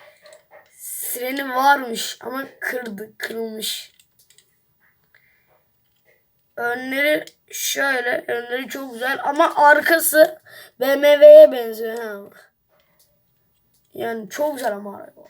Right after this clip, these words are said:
Araba çok güzel. Bunu da geçelim. Şimdi çok güzel bir araba. Bu arabanın markasını bilmiyorum. Bakayım yazıyor mu?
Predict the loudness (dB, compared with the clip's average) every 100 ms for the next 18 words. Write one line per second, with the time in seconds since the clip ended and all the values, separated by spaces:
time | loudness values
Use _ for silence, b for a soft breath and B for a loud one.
0 | -12 -6 -6 -6 -10 -10 -6 -4 -4 -2
1 | -2 -2 -6 -8 -8 -10 -14 -20 _ _
2 | b b b b b -20 -20 -20 _ _
3 | _ -8 -8 -8 -14 -16 -14 -12 -8 -10
4 | -10 -10 -8 -8 -12 -10 -6 -6 2 2
5 | 2 0 -6 -6 -2 4 4 4 0 -4
6 | -2 2 2 0 -6 -6 -12 -12 -14 -14
7 | -14 -14 -12 -12 -14 -16 -10 -10 -10 -12
8 | -14 -16